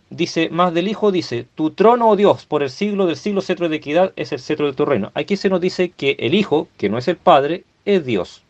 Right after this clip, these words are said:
Romanos nueve cinco dice, "De quienes son los patriarcas, de los cuales según la carne vino Cristo, el cual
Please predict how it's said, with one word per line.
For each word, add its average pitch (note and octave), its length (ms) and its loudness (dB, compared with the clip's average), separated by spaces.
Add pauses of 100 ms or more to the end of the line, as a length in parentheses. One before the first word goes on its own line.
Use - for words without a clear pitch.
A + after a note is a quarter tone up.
(640)
Romanos C3+ 320 0
nueve D#3 240 0
cinco A3+ 340 -2
dice, A#2 180 -4
"De G#2+ 120 -2
quienes A2+ 240 -2
son C3+ 100 -2
los C#3 100 0
patriarcas, F#3+ 460 2
de E3 60 2
los B2+ 140 -2
cuales C#3+ 260 2
según C#3 320 0
la G3 100 4
carne E3+ 400 2 (420)
vino C#3 460 -2
Cristo, G#3 480 -4 (540)
el C3+ 160 0
cual E3+ 460 6